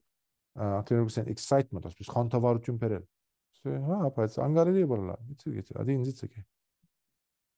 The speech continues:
Կնա դոմս մար, ապրիգե կնա,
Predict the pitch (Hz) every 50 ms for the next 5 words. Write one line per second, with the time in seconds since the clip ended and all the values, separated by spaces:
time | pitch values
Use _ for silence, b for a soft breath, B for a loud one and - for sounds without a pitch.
0 | _ _ _ _ _ - 190 226 220 190 160 196 208 202 185 - - - 87 107
1 | 175 175 - _ _ _ _ _ _ _ _ - 170 170 - 170 170 160 156 127
2 | - - 135 -